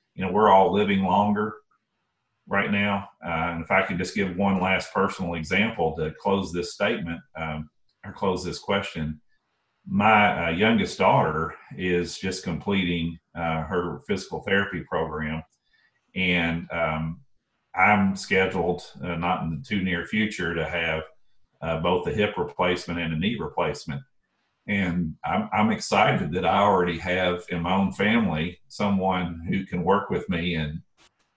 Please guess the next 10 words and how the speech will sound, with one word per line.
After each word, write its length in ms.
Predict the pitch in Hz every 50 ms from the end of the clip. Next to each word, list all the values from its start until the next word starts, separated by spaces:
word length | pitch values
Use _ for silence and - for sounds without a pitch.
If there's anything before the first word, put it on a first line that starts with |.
| _ _ _ _ _ _ _ _ - - - -
provide 420 | - 98 98 104 98 101 98 -
physical 340 | - 95 92 - - 98 80
therapy 440 | - - 98 107 117 110 - 131 127
solutions 680 | - - - 78 85 82 82 - - 92 90 85 -
and 120 | 85 82 85
help 220 | 90 90 90 -
support 460 | - 85 76 - - - - - 87
me 180 | 82 85 82 80
in 180 | 80 80 78
that. 300 | 78 78 78 76 78 -